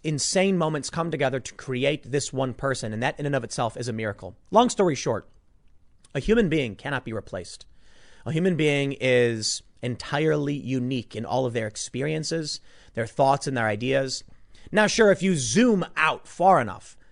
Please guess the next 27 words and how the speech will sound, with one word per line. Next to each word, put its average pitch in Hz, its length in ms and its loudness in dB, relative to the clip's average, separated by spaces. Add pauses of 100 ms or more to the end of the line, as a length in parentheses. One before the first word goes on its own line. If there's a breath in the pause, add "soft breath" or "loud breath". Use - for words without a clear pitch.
(140)
people 180 240 2
look 160 100 4
the 123 80 -6
same. 123 340 0
Little 139 180 -2
dots 135 280 2
moving 117 220 -4
around. 175 240 -2 (240 soft breath)
You 392 80 0
zoom 330 220 2
in 294 60 4
a 285 40 2
little 262 140 8
bit 196 180 4
more 190 240 4
and 170 100 2
you'll 160 80 2
see 147 240 -2
they 139 160 2
look 208 260 -2
kinda 262 220 -2
different, 196 380 0
but 156 100 -6
for 190 80 -2
the 196 60 -2
most - 240 0
part, 131 260 0